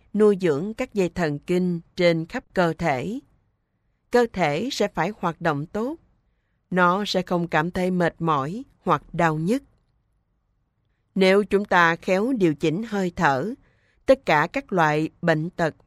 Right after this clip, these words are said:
và đau đớn có thể được chữa trị. Khi hơi thở tinh khiết lan tỏa khắp các mạch máu, những ô uế đã có sẵn trong cơ thể sẽ phải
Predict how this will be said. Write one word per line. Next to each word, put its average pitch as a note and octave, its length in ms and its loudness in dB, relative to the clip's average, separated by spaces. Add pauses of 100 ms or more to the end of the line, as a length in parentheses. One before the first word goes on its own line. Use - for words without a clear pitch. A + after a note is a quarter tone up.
và E3+ 100 4
đau F#3+ 240 0
đớn F#3+ 360 2 (380)
có A3 120 0
thể F#3 240 0
được F3 340 0
chữa E3 200 0
trị. D3 400 -2 (1200)
Khi F#3+ 360 4
hơi A3+ 200 2
thở E3+ 320 0 (100)
tinh F#3+ 220 2
khiết C4 320 -8 (200)
lan G3+ 300 0
tỏa D#3 320 0
khắp C#4 300 -8
các C#4+ 200 -8
mạch E3+ 180 -2
máu, F3+ 340 0 (600)
những F3 360 2
ô F#3 240 2
uế G3+ 500 0
đã E3+ 140 0
có A3 160 -2
sẵn F3+ 520 -6
trong F#3 180 0
cơ E3+ 200 -2
thể E3+ 440 -2 (380)
sẽ G#3 200 4
phải F3 360 0